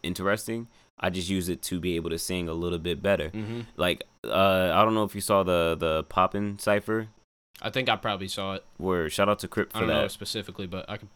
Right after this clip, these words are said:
Speaker 2: pull
Speaker 1: Well,
Speaker 2: it up.
Speaker 1: there was a, I just know that there was a point of it where I did use auto-tune, and there were a couple of YouTubers who didn't even, like, really listen to what I was saying.
Speaker 2: Mm.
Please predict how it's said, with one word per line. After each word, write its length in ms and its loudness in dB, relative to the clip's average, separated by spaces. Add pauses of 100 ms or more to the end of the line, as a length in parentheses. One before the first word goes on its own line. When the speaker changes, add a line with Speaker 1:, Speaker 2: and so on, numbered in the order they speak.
(140)
Speaker 2:
pull 140 -2
Speaker 1:
Well, 120 4
Speaker 2:
it 40 -4
up. 140 -8 (180)
Speaker 1:
there 140 6
was 180 4
a, 280 8 (180)
I 80 6
just 160 0
know 140 2
that 160 0
there 100 4
was 160 0
a 80 -2
point 320 -2
of 140 4
it 100 2
where 140 4
I 100 4
did 220 0
use 180 -2
auto-tune, 560 0 (540)
and 160 4
there 80 6
were 100 6
a 60 4
couple 280 0
of 60 2
YouTubers 440 -2
who 60 -2
didn't 240 4
even, 220 2
like, 180 2
really 260 2
listen 300 0
to 60 0
what 160 2
I 80 6
was 160 -2
saying. 480 0
Speaker 2:
Mm. 120 -16